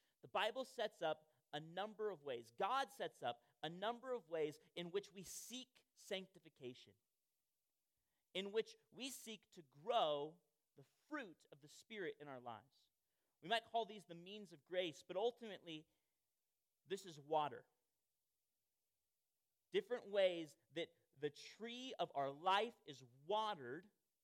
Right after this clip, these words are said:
that we might grow the fruit of the Spirit. I'm gonna give you guys just three tonight, this morning, whatever it is. It's dark in here. It feels like night. It's not.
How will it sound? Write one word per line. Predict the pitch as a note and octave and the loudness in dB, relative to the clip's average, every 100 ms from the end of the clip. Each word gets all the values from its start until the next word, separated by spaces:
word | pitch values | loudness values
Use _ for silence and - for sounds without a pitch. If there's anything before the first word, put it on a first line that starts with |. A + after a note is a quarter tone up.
| _ _ _ _ _ - | _ _ _ _ _ -8
that | E3+ | -8
we | E3+ A3 | -8 -4
might | G#3 E3 C3+ | -2 -2 0
grow | F#3 F3+ D#3+ | 4 6 4
the | D#3 D#3 D#3 | 0 -8 -8
fruit | D#3 C#3+ | -10 -10
of | C3 | -20
the | B2+ | -20
Spirit. | - A#2+ G2+ - _ _ _ _ _ - | -20 -18 -18 -18 _ _ _ _ _ -4
I'm | A3+ | -4
gonna | B3 | -4
give | A#3+ | -8
you | A3+ | -2
guys | G3+ F3+ | -2 -2
just | E3+ - _ | -10 -20 _
three | F3+ F#3+ | -14 -14
tonight, | - C3 A2+ - _ _ - | -14 -10 -10 -12 _ _ -20
this | C3 | -16
morning, | C#3+ G#2+ A2+ - | -12 -12 -14 -12
whatever | C#3 B2 | -8 -8
it | A2 | -12
is. | - | -20
It's | - | -8
dark | F3+ D3+ | -6 -6
in | |
here. | A#2 | -12
It | A2+ | -16
feels | D#3+ | -16
like | C#3 - | -16 -18
night. | A#2 | -18
It's | - | -16
not. | B2+ | -18